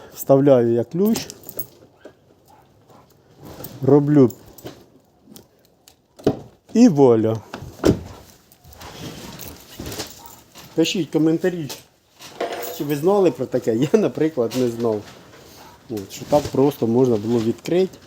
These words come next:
А завтра вже, я ж кажу, буду знімати карту, оце все буду розбирати, поміняю замочок, е, розберу той. Це електрична с-, ну, еле-, електрична частина.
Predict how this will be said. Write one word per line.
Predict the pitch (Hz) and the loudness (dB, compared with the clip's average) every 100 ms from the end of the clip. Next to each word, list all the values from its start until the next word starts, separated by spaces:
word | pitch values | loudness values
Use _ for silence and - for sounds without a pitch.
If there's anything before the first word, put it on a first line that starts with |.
| _ _ - - - - - | _ _ -20 -20 -20 -14 -6
А | |
завтра | 143 220 165 135 | 0 0 2 0
вже, | 123 | 2
я | 123 | 0
ж | 113 - | -2 -2
кажу, | 123 | -2
буду | 117 123 120 | -2 -4 -4
знімати | 120 131 139 - | 0 0 0 -2
карту, | 240 233 151 | -6 -4 -4
оце | 120 139 | -4 -6
все | - | -6
буду | 127 123 123 | -6 -4 -6
розбирати, | 131 131 170 220 208 - | -6 -4 -2 -2 -4 -8
поміняю | 143 139 147 143 127 | 0 2 4 4 4
замочок, | 135 175 240 208 175 - - - - - - - - - | 2 0 -2 -4 -6 -8 -20 -20 -20 -20 -20 -20 -20 -2
е, | 139 135 127 127 123 120 113 - | 2 4 4 2 0 -2 -4 -4
розберу | 139 151 160 180 156 | 0 0 2 2 2
той. | 123 139 120 104 - _ _ _ _ _ _ _ _ _ _ _ _ _ _ _ _ | -2 -2 -2 -2 -8 _ _ _ _ _ _ _ _ _ _ _ _ _ _ _ _
Це | _ 294 | _ -6
електрична | 247 233 247 202 160 139 | -4 -4 -2 -2 -2 -6
с-, | 151 - 233 | -8 -14 -8
ну, | 180 117 98 - - _ _ - | -6 -6 -6 -14 -20 _ _ -4
еле-, | 156 170 170 - - - _ _ _ - - - - - | 2 2 0 -10 -16 -20 _ _ _ -20 -20 -20 -18 -4
електрична | 143 156 170 165 135 - 120 | 4 4 6 6 6 4 -2
частина. | - 135 - 202 220 190 180 | -2 -6 0 2 4 4 2